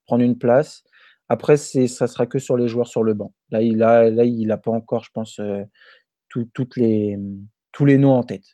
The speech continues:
Il, il se laisse encore un petit peu de temps avec les joueurs qui jouent en Europe. Mais voilà, ça va vraiment être les joueurs qui vont pouvoir venir apporter quelque chose en cours de match où il est pas,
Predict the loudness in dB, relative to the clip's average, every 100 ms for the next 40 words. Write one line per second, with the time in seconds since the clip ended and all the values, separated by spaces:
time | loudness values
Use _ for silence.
0 | -10 -2 2 2 0 -4 -2 0 0 -2
1 | -2 -2 -4 -2 -2 0 0 2 0 -2
2 | 0 0 -2 -4 -2 0 2 2 0 _
3 | -20 -20 -20 _ _ _ _ -10 -6 -4
4 | -4 -4 -6 -2 -2 -2 -6 -4 2 2
5 | 4 4 4 0 -6 -20 _ _ _ _
6 | -4 0 2 2 0 -4 -4 -2 0 0
7 | -4 -2 0 0 -2 -4 -6 -4 -4 -2
8 | -2 0 0 2 2 2 0 -2 0 -2
9 | -2 -2 0 -2 -6 -8